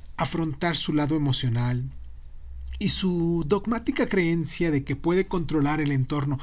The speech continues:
a través de la lógica hace que este reencuentro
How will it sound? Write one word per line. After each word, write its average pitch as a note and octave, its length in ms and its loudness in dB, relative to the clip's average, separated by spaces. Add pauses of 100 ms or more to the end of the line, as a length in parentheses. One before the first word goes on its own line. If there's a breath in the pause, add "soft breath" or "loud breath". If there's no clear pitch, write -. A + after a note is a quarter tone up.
(160 loud breath)
a C3+ 140 -6
través C#3+ 340 0
de F3+ 80 2
la C3 140 2
lógica B2+ 560 -4 (440 loud breath)
hace C#4 280 4
que G#3+ 240 0
este A3+ 220 0
reencuentro F3 840 0